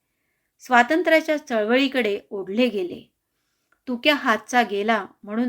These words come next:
आईने मुंबईला कागूद धाडला, "सोबत काय बी करा, आम्हा समद्यांना मुंबईला न्या"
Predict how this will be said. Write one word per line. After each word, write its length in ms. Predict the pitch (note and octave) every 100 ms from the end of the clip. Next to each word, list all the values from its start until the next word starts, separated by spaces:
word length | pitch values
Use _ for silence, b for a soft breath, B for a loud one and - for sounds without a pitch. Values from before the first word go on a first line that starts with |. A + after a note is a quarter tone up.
| -
आईने 400 | G3+ A3 A#3+ G#3+
मुंबईला 580 | G3+ G3 G3 G#3 A3+ C4
कागूद 500 | - G3+ F#3 A3 G#3 A3
धाडला, 320 | F#3+ D#3 - _ _ _ _ _ -
"सोबत 520 | A#3 G#3+ C#4+ - _
काय 180 | A3+ G#3
बी 160 | A3 C4
करा, 300 | A#3 F#3+ F3 _ b b b -
आम्हा 240 | A#3+ D4
समद्यांना 720 | D4 B3+ G#3 A#3+ B3+ C4+ C#4+
मुंबईला 760 | C#4+ B3+ G#3 G3+ G3 A3+ A#3 G#3+
न्या" 340 | F#3+ G#3+ G3